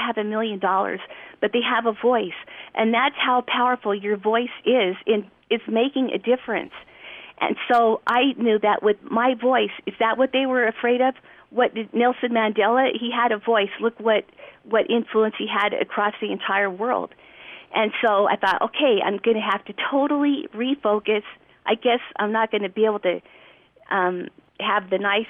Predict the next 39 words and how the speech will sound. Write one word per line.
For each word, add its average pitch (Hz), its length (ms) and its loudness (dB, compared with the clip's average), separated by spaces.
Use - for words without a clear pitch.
things 202 300 -6
in 190 160 -6
life 180 280 -2
that - 200 0
all 202 140 2
my 196 140 -2
neighbors 190 340 -4
have - 280 -6
in 180 140 -4
these 180 240 -4
neighborhoods." 196 580 -4
<laughs> 311 120 0
And, 214 300 0
um, 196 460 -2
and 220 140 0
so 202 240 0
I 202 200 -4
thought, 202 220 0
"Okay, 220 500 -2
you 202 80 -4
know, 202 160 0
if 214 160 -2
I 233 140 2
lose 254 180 -2
everything 240 340 -2
I 240 140 -4
own, 202 440 0
they 233 120 4
are 247 80 2
not 262 240 0
going 247 160 2
to 226 60 -12
take 233 300 -6
away 208 160 0
my 196 260 -2
free 208 220 -4
speech," 101 300 -10
because – 208 360 0
um, 190 420 -2